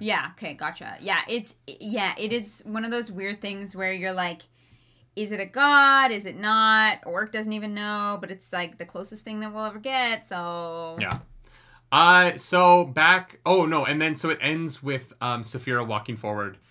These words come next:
Speaker 2: and she boops her snoot on the,
Speaker 1: Isidar
Speaker 2: uh,
Speaker 1: Mithrim.
Speaker 2: Isidar Mithrim, and it reshapes.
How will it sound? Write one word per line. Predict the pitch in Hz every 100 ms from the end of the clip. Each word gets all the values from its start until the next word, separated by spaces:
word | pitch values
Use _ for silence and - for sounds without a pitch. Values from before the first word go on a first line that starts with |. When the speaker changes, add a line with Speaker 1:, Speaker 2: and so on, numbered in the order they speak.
| _ -
Speaker 2:
and | 120 123
she | 123
boops | 113 131 -
her | 123
snoot | 113 117 110 98 _ _
on | 107 104 98 95 92 _
the, | 104 107 101 90
Speaker 1:
Isidar | - 98 92
Speaker 2:
uh, | 90 90
Speaker 1:
Mithrim. | 90 180 180
Speaker 2:
Isidar | 180 117 110
Mithrim, | 127 127 101 98 101 _ _ _ _
and | 113 113 110 107 - _
it | 120 117 - - - 110
reshapes. | 151 - - 165 - - - -